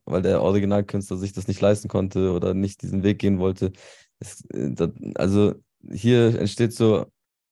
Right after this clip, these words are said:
ja, klar. Äh, wenn einer einen Track geil findet, ich, wir haben jetzt auch, glaub ich, von jeder, ich, ich hab auch schon, äh, auf, auf, äh, auf der Zitadelle, äh,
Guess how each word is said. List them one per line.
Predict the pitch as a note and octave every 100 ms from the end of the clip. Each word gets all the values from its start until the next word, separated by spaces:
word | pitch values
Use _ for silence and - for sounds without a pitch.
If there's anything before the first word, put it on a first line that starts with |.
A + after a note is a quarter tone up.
| _ _ _
ja, | - F2 B2 A2
klar. | - C3+ A2+ G2+ -
Äh, | G1+ - B1+ C#2+ C2+ -
wenn | C#2+ G2+ G#2+
einer | F2+ G#2+ G#2
einen | D#2+ - G2+ E2 B1+
Track | - A2 G2+
geil | A2 B2+
findet, | - B2 B2 A#2
ich, | - - - - - _ -
wir | G2+
haben | A2
jetzt | G#2+
auch, | F2 A2+
glaub | A#2 G#2
ich, | A2
von | - E2+
jeder, | A2 A2+ A2 G2 -
ich, | - -
ich |
hab | -
auch | A2+
schon, | C3+ B2+ A#2 G#2+ - _ _ _
äh, | - G#2 G#2 F#2+
auf, | D#2 G#2+ -
auf, | G#2 G#2+ -
äh, | D#2
auf | D#2 G#2+
der |
Zitadelle, | A2 - G#2+ A2 A2 G#2+ G#2 D2 -
äh, | E2 F#2+